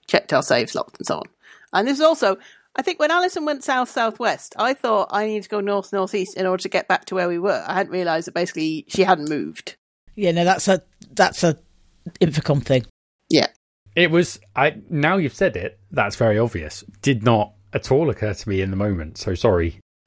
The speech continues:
Speaker 1: Mm.
Speaker 2: Yeah, but that is another thing that you learn by playing too many Infocom games, which I really, really have. Um, but all a very long time ago.
Speaker 3: It does also occur to me that there is no reason why the three of us couldn't play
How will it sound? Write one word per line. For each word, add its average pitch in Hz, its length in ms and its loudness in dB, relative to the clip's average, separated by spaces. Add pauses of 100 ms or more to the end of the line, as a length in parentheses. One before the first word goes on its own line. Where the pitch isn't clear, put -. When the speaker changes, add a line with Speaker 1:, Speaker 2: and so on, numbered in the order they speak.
Speaker 1:
Mm. 151 220 0 (280)
Speaker 2:
Yeah, 165 140 -2
but 175 200 -4
that 196 200 -2
is 190 140 -4
another 196 320 2
thing 170 320 -6
that 170 160 -8
you 170 120 -4
learn 165 340 0
by 160 180 -2
playing 156 340 -4
too - 160 -8
many 147 260 -2
Infocom - 380 -6
games, 131 300 -2
which - 140 -10
I 139 100 0 (160)
really, 196 240 0
really 151 480 -2
have. 117 280 -2 (380)
Um, 135 160 -10
but 196 160 -6
all 330 140 0
a 294 40 -4
very 330 200 2
long 339 100 -4
time 370 220 -6
ago. 160 160 -4 (580)
Speaker 3:
It 139 200 2
does 190 160 2
also 143 260 -2
occur 120 260 -2
to - 140 -8
me 95 100 -2
that 90 100 -8
there 98 140 -2
is 101 100 0
no 123 120 -2
reason 107 400 -2
why 98 160 -2
the 92 120 -6
three 107 240 0
of 95 120 0
us 90 140 -4
couldn't 101 320 -4
play 92 460 0